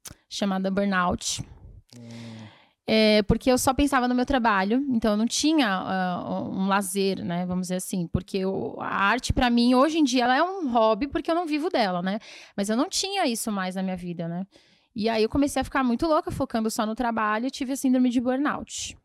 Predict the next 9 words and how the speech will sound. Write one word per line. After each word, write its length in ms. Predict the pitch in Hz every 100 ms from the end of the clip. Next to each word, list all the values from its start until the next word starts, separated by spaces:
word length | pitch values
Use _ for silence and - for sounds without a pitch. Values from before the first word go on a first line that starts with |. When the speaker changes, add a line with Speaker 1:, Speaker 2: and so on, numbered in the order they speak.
| _
Speaker 2:
Mas 140 | 131
essa 180 | 147 175
síndrome 380 | - 160 175 156
também, 480 | 156 135 127 180 180
você 220 | - 135
pensa 420 | - 151 190 180
muito 240 | 156 151
no 80 | 147
trabalho, 560 | 131 135 123 123 151